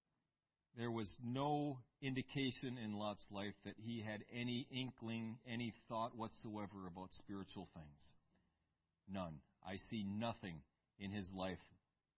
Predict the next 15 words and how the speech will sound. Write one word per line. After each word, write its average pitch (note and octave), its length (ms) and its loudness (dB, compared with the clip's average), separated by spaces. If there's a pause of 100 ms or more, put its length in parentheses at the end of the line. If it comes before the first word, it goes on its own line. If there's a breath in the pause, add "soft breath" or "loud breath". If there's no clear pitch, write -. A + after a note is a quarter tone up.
(540)
in G2 140 -2
Scripture G#2 500 -4 (1040)
where G2+ 140 -8
he G2+ 220 0
gave G2+ 200 6 (120)
one A#2 420 2 (380)
iota A2+ 460 4
of A#2 180 0 (140)
thought, G2+ 300 6 (600)
any B2+ 320 2
inkling, A2 540 0 (460)
any, C3+ 380 0
any C3+ 280 -2
clue G#2+ 480 2 (520)
about G#2+ 240 0